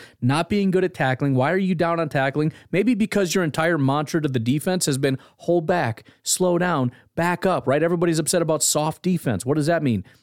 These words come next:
Stand back. We're scared they're gonna get behind us. We're scared about this.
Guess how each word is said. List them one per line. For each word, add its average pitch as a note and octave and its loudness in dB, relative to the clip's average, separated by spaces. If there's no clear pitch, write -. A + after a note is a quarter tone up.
Stand C3+ -2
back. D3 -2
We're A#2+ 0
scared D3+ 0
they're D#3 2
gonna D#3 0
get D3+ -2
behind D#3 0
us. G#2+ -2
We're B2 -2
scared D3 0
about D3+ 0
this. D#3 0